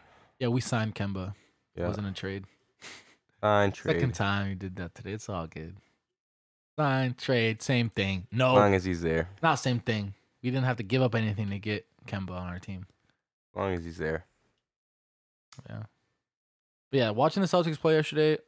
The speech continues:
Speaker 1: uh, hard to watch. Watching the Lakers play, they look like they got it together already, even though they did lose their first preseason game to the Mavericks. That's who it was. It's so fun seeing all these stars playing again. Luka Doncic,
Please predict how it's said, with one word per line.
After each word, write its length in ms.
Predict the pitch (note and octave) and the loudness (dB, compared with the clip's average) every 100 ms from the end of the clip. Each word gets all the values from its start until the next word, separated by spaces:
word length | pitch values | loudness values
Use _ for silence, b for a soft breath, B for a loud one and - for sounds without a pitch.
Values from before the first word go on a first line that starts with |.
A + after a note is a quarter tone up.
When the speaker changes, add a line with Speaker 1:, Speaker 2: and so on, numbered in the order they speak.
| - | -8
Speaker 1:
uh, 140 | B2 A#2 B B B _ _ - | -6 -6 B B B _ _ -12
hard 160 | F#2+ | -10
to 60 | E2 | -8
watch. 400 | D#2+ - - - _ _ _ _ _ _ _ | -12 -12 -18 -20 _ _ _ _ _ _ _
Watching 260 | C3 C3 A#2+ | -2 -2 -2
the 60 | G#2+ | 2
Lakers 340 | G3 - A#2+ | 2 2 -2
play, 280 | - A2+ G2 | -2 -4 -2
they 120 | G2 | -4
look 200 | C3+ - | -4 -4
like 120 | D3+ | -6
they 100 | - | -4
got 180 | G#2+ G2+ | -2 -4
it 60 | - | -4
together 320 | - G#2 D#2+ | -8 -8 -8
already, 260 | E2 F#2+ | -8 -6
even 160 | G2 D#3 | -2 0
though 60 | D3+ | 2
they 140 | B2 | 2
did 200 | B2 A#2+ | 2 0
lose 280 | A2 A#2 G2+ | 0 0 0
their 140 | G2 | -6
first 300 | - G#2+ G2+ | -6 -6 -8
preseason 460 | - G#2+ - G2+ G2 | -8 -8 -6 -6 -4
game 140 | G2+ | -4
to 100 | G2+ | -6
the 80 | F#2+ | -6
Mavericks. 680 | E2+ F#2+ G2+ F2+ D#2+ D#2 - | -4 -2 -2 -2 -6 -12 -12
That's 140 | F#2+ | -14
who 100 | - | -12
it 60 | D#2+ | -12
was. 300 | C#2 G2 - _ _ _ _ _ _ _ _ _ - | -12 -14 -20 _ _ _ _ _ _ _ _ _ -4
It's 120 | D3 | -2
so 280 | - D3+ C3+ | 0 2 2
fun 300 | - A2+ A2+ | 0 -2 -2
seeing 220 | - A2+ | -4 -4
all 160 | G#2+ G#2+ | -2 -2
these 140 | G#2+ | -4
stars 340 | - G#2 G#2 G#2 | -6 -6 -6 -6
playing 220 | A2 G#2 | -6 -6
again. 260 | G#2 G2 | -4 -4
Luka 180 | G#2+ A2 | -6 -6
Doncic, 720 | F#2+ F#2 G2+ - G2 G2 G2 | -6 -4 -4 -6 -8 -8 -10